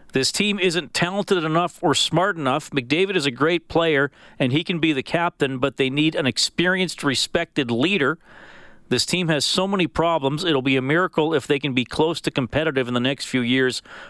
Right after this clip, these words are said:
Forget the playoffs. New topic, draft lottery." Uh, well, you're probably right. I mean, I, I don't think they're gonna make the playoffs this year. I was trying to be relatively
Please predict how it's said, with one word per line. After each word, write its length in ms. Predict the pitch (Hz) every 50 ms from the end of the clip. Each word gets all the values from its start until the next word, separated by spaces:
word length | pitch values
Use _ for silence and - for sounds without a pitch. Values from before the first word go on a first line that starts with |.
| - -
Forget 340 | - 117 113 156 180 - -
the 80 | 160
playoffs. 560 | - - 156 147 135 123 120 117 - - - - -
New 200 | 113 127 139 147
topic, 520 | - - 131 123 123 - - 127 - - - - -
draft 360 | - 117 120 123 120 - -
lottery." 400 | 117 117 113 110 95 90 78 - _ _ - - _ _ _ _ _ _ _ _ - - - - - - - - - - - - - - - - - - - -
Uh, 420 | 117 117 117 117 113 113 113 127
well, 220 | 127 123 131 147 147
you're 100 | 123 113
probably 440 | - 139 139 147 139 120 120 117 113
right. 320 | 123 131 131 107 - - - - - - - - - - - - - - - -
I 120 | 120 113
mean, 240 | 110 113 113 110 113
I, 120 | - - 117
I 60 | 113
don't 320 | 98 95 143 147 160 -
think 200 | - - 139 113
they're 120 | - - 113
gonna 120 | 120 113
make 220 | 110 110 107 -
the 60 | - 98
playoffs 440 | - - 113 107 104 101 - -
this 200 | - 104 - -
year. 240 | 113 110 110 120 135
I 200 | - 131 117 110
was 180 | 107 107 104 -
trying 280 | - - 135 135 143
to 40 | 139
be 140 | 117 113 107
relatively 840 | 104 113 117 127 127 - - 120 104 104 107 104 101 98 95 90